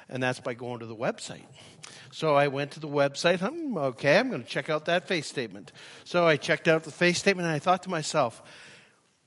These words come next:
"That is a really good faith statement. You guys did a really good job." And all of a sudden I realized, I know that there were elders and all that, but Kelly's hand, uh, was in that. And I'm just so appreciative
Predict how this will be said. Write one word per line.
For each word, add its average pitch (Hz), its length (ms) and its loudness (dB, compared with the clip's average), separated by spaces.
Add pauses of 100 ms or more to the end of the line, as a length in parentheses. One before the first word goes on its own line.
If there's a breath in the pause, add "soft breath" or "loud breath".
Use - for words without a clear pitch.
(160)
"That 196 200 -6
is 151 160 -4
a 101 80 -8
really 120 380 -10
good 127 260 -12
faith 147 340 -12
statement. - 760 -12 (880 loud breath)
You 220 140 -2
guys 151 240 -2
did 147 180 -6
a 135 40 -6
really 151 220 -6
good 147 140 -8
job." 147 260 2
And - 80 -2
all 143 80 2
of 156 60 -4
a 160 40 -8
sudden 151 240 -6
I 139 40 -4
realized, 135 540 -4 (240 loud breath)
I 151 140 -2
know 170 160 2
that 139 180 -4
there 139 120 -4
were 131 200 -10
elders 131 400 -2
and 135 100 -6
all 131 120 0
that, 131 140 -2
but 123 140 -10
Kelly's 139 380 -6
hand, 123 600 -6 (500 loud breath)
uh, 107 280 -2
was 107 260 -12 (100)
in 117 240 -6
that. 95 420 -6
And 104 140 -8
I'm 104 240 -12
just - 260 -10
so 151 220 -6
appreciative 113 880 -12